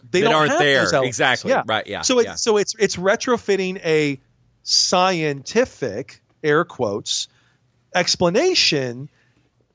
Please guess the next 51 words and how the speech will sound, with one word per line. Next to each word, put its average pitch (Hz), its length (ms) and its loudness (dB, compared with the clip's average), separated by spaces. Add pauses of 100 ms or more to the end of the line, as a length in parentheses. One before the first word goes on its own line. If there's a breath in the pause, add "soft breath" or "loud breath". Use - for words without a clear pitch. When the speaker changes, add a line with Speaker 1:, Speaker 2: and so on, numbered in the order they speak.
(180)
Speaker 1:
when 240 240 0
in - 60 -4
reality, 240 840 2
these 185 300 -2
are 190 140 2
older 165 320 2
cultural 156 340 0
traditions 139 440 -2
that 135 80 0
you 127 100 -2
Speaker 2:
Which 131 120 2
Speaker 1:
don't 131 80 -2
Speaker 2:
is 190 100 -4
Speaker 1:
entirely 131 180 0
Speaker 2:
little 214 220 0
Speaker 1:
understand. 220 200 0
Speaker 2:
better, 185 460 0
in 139 120 -4
my 147 120 -2
opinion, 147 400 -6
than 135 100 -6
saying, 127 500 -2
"Well, 139 420 2 (200)
<laughs> 185 320 2 (400 loud breath)
gods 143 400 0
aren't 107 220 0
real. 87 360 -2
Clearly, 98 380 -2
these 82 240 -4
were 76 140 -8
aliens." 80 680 -4 (500 soft breath)
Speaker 1:
Yeah, 202 300 2
Speaker 2:
Yeah, 131 80 0
Speaker 1:
I 208 40 4
mean, 226 200 2
Speaker 2:
yeah, 220 60 -4
Speaker 1:
it, 226 60 0
Speaker 2:
yeah. 202 120 -4
Speaker 1:
yeah, 220 220 2
it's, 190 160 0
Speaker 2:
Um, - 60 -16
Speaker 1:
it's, 202 140 0
it's 196 240 -2
an 170 60 2
explanation. 175 760 -2
And, 170 160 -2
and, 180 200 0
and 180 320 0
so 156 420 2
I 156 80 2
think 202 240 -2